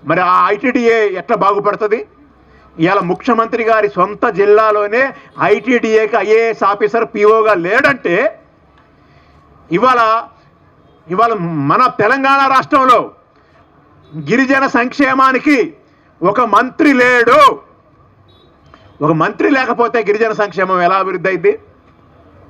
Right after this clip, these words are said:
ఓ మంత్రి లేడు, ఒక టీఏసీ మీటింగ్ లేదు, ఐటీడీఏ గవర్నింగ్ బాడీ లేదు, ఐటీడీఏకి పీఓ లేడు మీ సొంత జిల్లాలో. ఇదే నా గిరిజనుల పట్ల?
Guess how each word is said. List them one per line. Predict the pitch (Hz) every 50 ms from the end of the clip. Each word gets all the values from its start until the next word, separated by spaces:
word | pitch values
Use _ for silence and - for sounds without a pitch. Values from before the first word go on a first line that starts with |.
| - _ - - - - - -
ఓ | 160
మంత్రి | 170 151 151 - 220 - 302 294
లేడు, | 269 247 226 196 165 165 370 415 466 - _ _ _ _ _ _ _ - - _ -
ఒక | 165 170 202
టీఏసీ | 202 - 254 269 269 269 269 269 247
మీటింగ్ | 208 196 247 269 - 330 330 320
లేదు, | 277 254 220 180 160 180 202 254 415 - _ _ _ _ _ _ _ - -
ఐటీడీఏ | 175 240 277 - 294 285 285 277 269 247
గవర్నింగ్ | 202 170 202 220 262 285 302 311 302 302
బాడీ | 285 277 269 277 262 240
లేదు, | 220 202 185 165 175 202 233 262 - - _ _ _ _ _ _ _ _ _ - 165
ఐటీడీఏకి | 214 269 294 302 320 294 285 277 269 247 220
పీఓ | 208 - 285 302 320 330 311 294
లేడు | 285 269 247 233 214
మీ | 202 196 185
సొంత | - 185 185 180
జిల్లాలో. | 214 190 196 185 180 175 170 175 196 277 - - - _ _ _ _ _ _ - - _ _ _ - -
ఇదే | 175 185 277 294 294
నా | 277 277
గిరిజనుల | 254 190 226 240 240 240 240 233
పట్ల? | 233 - 214 208 - - 226